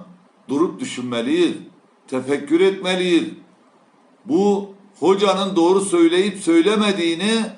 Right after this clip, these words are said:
anlamaya çalışmalıyız. Yoksa tam bu noktada Kur'an merkezli düşünen,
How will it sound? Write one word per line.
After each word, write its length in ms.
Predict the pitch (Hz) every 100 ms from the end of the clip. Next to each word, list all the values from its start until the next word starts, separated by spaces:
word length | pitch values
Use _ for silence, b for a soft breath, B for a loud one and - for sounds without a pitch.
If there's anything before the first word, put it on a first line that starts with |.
| - -
anlamaya 600 | 147 147 147 147 170 202
çalışmalıyız. 800 | 196 208 180 - 175 151 117 104 - _ _ b b b b _ -
Yoksa 800 | 175 220 - 190 190 208 208 - - _ -
tam 260 | 185 185
bu 120 | 165 208
noktada 840 | 180 - 147 127 135 160 165 127 - _ _ _ _ _ _ _ _ _
Kur'an 340 | - 151 190 202
merkezli 640 | 185 156 151 151 135 135
düşünen, 580 | 127 - 147 175 131